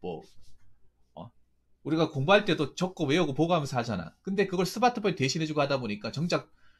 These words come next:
사람 개인 자체의 어떤 머리는 발전하지 않는 거예요. 발전하지 않는 거예요. 이해가 되십니까? 그런 분들 굉장히 많아져요.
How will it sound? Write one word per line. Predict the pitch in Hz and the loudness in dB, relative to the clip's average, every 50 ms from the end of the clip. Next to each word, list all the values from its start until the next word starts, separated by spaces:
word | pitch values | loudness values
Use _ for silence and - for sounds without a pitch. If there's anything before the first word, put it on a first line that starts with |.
| _ _ _ _ - | _ _ _ _ -12
사람 | - - 240 240 240 214 208 - - | 0 2 4 4 4 4 2 -6 -4
개인 | - 147 151 196 214 214 | 0 2 4 4 4 6
자체의 | 208 180 180 185 - 202 156 | 6 4 4 4 2 2 2
어떤 | - - 151 113 98 | 2 2 -2 -2 -2
머리는 | 104 127 156 139 120 101 | 0 0 0 0 -2 -4
발전하지 | - 117 110 107 - 135 127 120 113 101 87 | -2 -4 -4 -4 -2 -2 -2 -2 -2 -2 -6
않는 | 85 87 87 87 | -6 -8 -8 -10
거예요. | - - - - - - _ _ - _ _ _ _ _ _ _ _ - _ _ _ _ _ _ _ _ _ _ - _ - - _ _ _ _ _ _ _ _ _ _ _ _ _ _ _ _ _ _ _ _ _ - 117 117 | -12 -14 -18 -18 -20 -20 _ _ -20 _ _ _ _ _ _ _ _ -20 _ _ _ _ _ _ _ _ _ _ -20 _ -20 -20 _ _ _ _ _ _ _ _ _ _ _ _ _ _ _ _ _ _ _ _ _ -16 -12 -6
발전하지 | - 139 135 - 135 123 107 - 85 | -4 -4 -2 -2 0 -2 -2 -2 -4
않는 | 76 80 80 82 - | -10 -10 -14 -16 -18
거예요. | - _ _ - _ _ _ _ _ _ _ _ _ _ _ - - - - - _ _ _ _ _ _ _ _ _ _ _ _ _ _ _ _ _ _ _ _ _ _ _ _ _ _ _ _ _ _ - - - - - - - - _ - - _ _ _ _ _ _ _ _ - - | -20 _ _ -20 _ _ _ _ _ _ _ _ _ _ _ -20 -20 -20 -20 -20 _ _ _ _ _ _ _ _ _ _ _ _ _ _ _ _ _ _ _ _ _ _ _ _ _ _ _ _ _ _ -20 -20 -20 -20 -20 -20 -20 -20 _ -20 -20 _ _ _ _ _ _ _ _ -10 -4
이해가 | 180 196 202 170 | 2 4 4 4
되십니까? | - 98 92 110 101 87 82 - 104 - - - - - | 4 0 -4 -4 -6 -6 -6 -8 -12 -16 -14 -16 -18 -6
그런 | - 170 185 233 233 | 0 6 6 6 8
분들 | 233 220 180 175 | 6 2 2 0
굉장히 | - 139 160 165 180 120 | -2 -2 0 0 0 0
많아져요. | 95 90 92 95 90 - - - | 0 -2 -2 -2 -4 -4 -8 -12